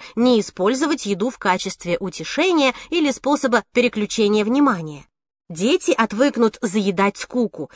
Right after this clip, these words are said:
есть, чтобы убить время или заполнить пустоту внутри себя. Меньше стрессов. Не придется подсчитывать, что они съели и когда, и беспокоиться, что они проголодаются в промежутках.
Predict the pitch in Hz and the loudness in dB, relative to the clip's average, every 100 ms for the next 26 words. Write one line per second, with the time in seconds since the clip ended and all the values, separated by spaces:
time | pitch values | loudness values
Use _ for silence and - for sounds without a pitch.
0 | - 175 233 311 - - 214 226 233 214 | -12 -2 2 2 -2 -2 0 2 2 0
1 | 208 160 160 160 190 349 - - 311 359 | -4 -6 -4 -2 0 -2 -4 -2 2 4
2 | 277 277 392 403 370 311 - _ 240 - | 4 4 6 8 8 4 -2 _ -4 0
3 | 202 - 277 247 214 170 185 175 208 160 | -2 0 0 2 0 0 -6 -4 -6 -6
4 | 131 _ _ _ _ _ _ - 165 202 | -12 _ _ _ _ _ _ -8 0 4
5 | 302 311 - 311 - 302 403 349 - 127 | 6 4 0 -4 -2 2 2 2 -4 -12
6 | - - _ _ _ _ 285 359 403 427 | -14 -20 _ _ _ _ 2 2 6 4
7 | 240 165 - - 175 - 403 415 381 - | 4 0 -2 -6 -6 -2 0 2 0 -2
8 | - _ - - 165 156 240 302 269 294 | -12 _ -12 -6 -4 0 0 -2 -2 0
9 | 302 311 294 294 339 294 226 - - 262 | 2 0 -4 0 0 4 2 2 -8 -4
10 | 240 262 - 277 - 381 285 - 208 - | -2 -2 -4 -6 2 2 2 0 -6 -4
11 | 196 214 262 - 214 202 185 165 180 190 | 0 0 0 0 0 2 2 4 4 4
12 | - 180 - 190 180 175 165 165 - 160 | 0 -6 -2 -2 0 -2 -4 -10 -12 -20
13 | - | -20